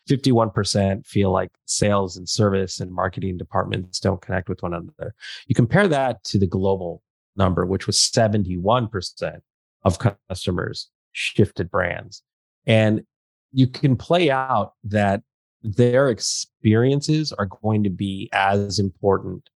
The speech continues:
as your products and your services. In fact, in, in that State of Connected Customer report, eighty-eight percent of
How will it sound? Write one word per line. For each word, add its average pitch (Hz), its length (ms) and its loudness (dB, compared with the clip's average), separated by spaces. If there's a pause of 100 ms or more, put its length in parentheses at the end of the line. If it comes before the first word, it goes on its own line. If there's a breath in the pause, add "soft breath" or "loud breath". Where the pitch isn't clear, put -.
(260)
as 92 320 2
your 95 100 0
products 90 680 -2
and 92 80 -2
your 87 80 0
services. - 640 -2 (460 soft breath)
In 104 140 6
fact, 120 440 0 (100)
in, 117 300 2
in 127 160 2
that 101 220 0
State 98 240 0
of 95 220 -6
Connected 95 320 -4
Customer 95 360 -2
report, 92 400 0
eighty-eight 104 380 0
percent 98 360 0
of 92 60 -6